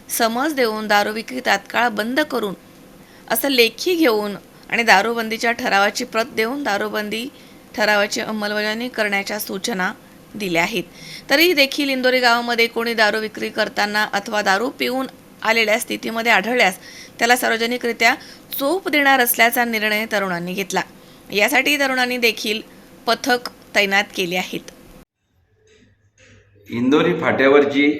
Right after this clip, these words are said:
Speaker 2: अवैध दारू विकली जाते, त्यामध्ये एका माणसाचा बळी गेल्याची बातमी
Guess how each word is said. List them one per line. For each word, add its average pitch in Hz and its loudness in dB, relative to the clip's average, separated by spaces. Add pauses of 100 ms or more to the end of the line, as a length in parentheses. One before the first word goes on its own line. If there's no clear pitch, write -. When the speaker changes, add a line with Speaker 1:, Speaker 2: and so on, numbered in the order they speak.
(120)
Speaker 2:
अवैध 139 4
दारू 139 8
विकली 123 0
जाते, 90 -2 (920)
त्यामध्ये 139 4
एका 127 2
माणसाचा 123 0
बळी 113 4
गेल्याची 120 2
बातमी 101 0